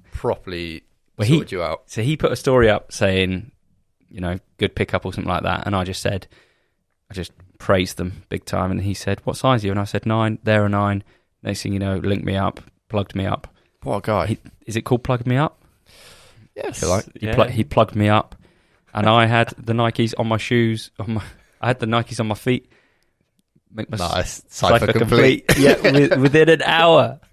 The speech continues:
Speaker 2: of seeing that story, and I'm very, very buzzed by it. And I've been wearing them most days since, um, because they are a general purpose shoe and they are there to be worn.
Speaker 1: They are sick, to be fair.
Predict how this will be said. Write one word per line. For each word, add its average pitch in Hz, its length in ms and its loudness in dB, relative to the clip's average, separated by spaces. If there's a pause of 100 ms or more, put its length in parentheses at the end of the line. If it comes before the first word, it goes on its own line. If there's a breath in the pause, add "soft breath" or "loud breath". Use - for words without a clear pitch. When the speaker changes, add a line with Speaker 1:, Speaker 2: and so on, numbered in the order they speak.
(140)
Speaker 2:
of 123 300 4
seeing 127 320 0
that 113 140 -4
story, 104 320 -2
and 101 100 -2
I'm 95 120 -4
very, 98 280 0
very 98 220 -2
buzzed 95 260 0
by 98 200 2
it. - 60 -8 (220 loud breath)
And 104 100 0
I've 104 120 2
been 113 100 -2
wearing 131 300 2
them 127 180 -4
most 127 240 4
days 110 260 2
since, - 440 -6 (120)
um, 95 300 -4
because 101 240 -10
they 104 120 0
are 101 100 2
a - 20 -4
general 113 300 0
purpose 104 280 -2
shoe 107 220 0
and 98 80 0
they 98 120 0
are 98 40 -4
there 104 200 0
to - 100 -12
be 104 80 -2
worn. 95 500 0
Speaker 1:
They 110 140 2
are 120 160 8
sick, - 420 -2
to - 80 -20
be 76 100 -8
fair. 64 280 -4